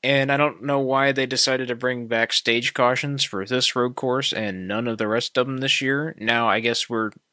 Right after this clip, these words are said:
in the, like, really stupid playoffs. Now we gotta re-, do the really stupid cautions on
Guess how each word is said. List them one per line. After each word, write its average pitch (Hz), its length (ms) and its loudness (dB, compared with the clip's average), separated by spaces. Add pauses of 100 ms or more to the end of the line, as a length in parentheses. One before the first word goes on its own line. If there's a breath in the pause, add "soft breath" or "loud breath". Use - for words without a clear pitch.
(180)
in 127 220 0
the, 107 220 -4 (640)
like, 110 220 -6
really 123 300 0
stupid 131 480 2
playoffs. 123 560 2
Now 113 140 -2
we 110 80 -2
gotta 117 180 0
re-, 110 180 -4
do 120 160 -2
the 110 100 -2
really 113 360 -2
stupid 120 580 -2
cautions 123 600 0
on 110 380 -4